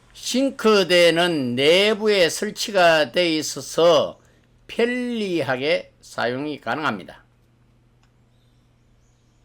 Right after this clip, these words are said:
천정에는 엘이디 전등이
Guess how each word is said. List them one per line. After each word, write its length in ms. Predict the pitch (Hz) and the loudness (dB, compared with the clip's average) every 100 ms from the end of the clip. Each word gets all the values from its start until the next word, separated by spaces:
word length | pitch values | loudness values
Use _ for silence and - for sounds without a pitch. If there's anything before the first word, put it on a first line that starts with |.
| _ _ _ _ _ _ _ _ _ _ _ _ _ | _ _ _ _ _ _ _ _ _ _ _ _ _
천정에는 1080 | - 180 175 233 226 202 170 175 165 131 110 - | -10 -8 0 0 4 2 4 2 0 -4 -10 -6
엘이디 560 | 139 151 185 233 196 | -4 -2 -2 -4 -8
전등이 1500 | 120 131 139 160 175 180 185 180 196 208 220 175 151 110 95 | -6 -6 -4 -4 -6 -8 -8 -6 -4 -2 0 0 -2 -6 -10